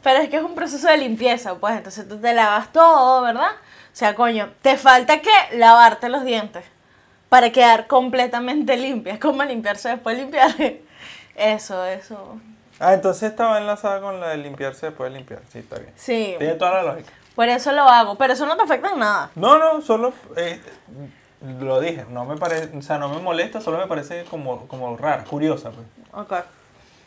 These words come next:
Speaker 1: A mí la última es que no haces mandados.
Speaker 2: ¿Cómo que no hago mandados?
Speaker 1: No, marico, yo te mandé a botar un calabacín podrido esta mañana y lo tuve que... a la,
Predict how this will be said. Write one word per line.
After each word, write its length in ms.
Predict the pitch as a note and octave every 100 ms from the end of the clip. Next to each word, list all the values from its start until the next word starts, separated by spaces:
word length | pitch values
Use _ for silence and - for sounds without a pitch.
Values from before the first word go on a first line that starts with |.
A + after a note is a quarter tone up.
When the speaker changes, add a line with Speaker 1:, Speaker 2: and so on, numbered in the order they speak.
| _
Speaker 1:
A 60 | -
mí 100 | B3
la 140 | C4+ D#4
última 500 | F4 F4 G4 G4+ -
es 120 | B3+
que 100 | C4+
no 120 | C4
haces 240 | C#4 D4 D4
mandados. 540 | B3+ F#3+ E3 - - _ _ _ _ _ _ _ _ _ _ _ _ _ _ _ _ _ _ _ _ _
Speaker 2:
¿Cómo 160 | E3 E3+
que 80 | F3+
no 60 |
hago 120 | F3 E3
mandados? 280 | D#3 B2+ F4+
Speaker 1:
No, 60 | B4 A#4
marico, 260 | A4+ G#4+
yo 120 | C#4 B3
te 100 | E4+
mandé 240 | E4 F#4+
a 80 | D#4
botar 340 | E4 F4 D4
un 80 | D4+
calabacín 540 | F#4 D#4 B3 C4+ B3+
podrido 360 | B3+ C#4+ F4 D4
esta 180 | D#4 D#4+
mañana 340 | C4+ B3 C4
y 20 |
lo 140 | D#4+ B3
tuve 180 | B3+ D4
que... 80 |
a 220 | G#3+ - A#3
la, 160 | A#3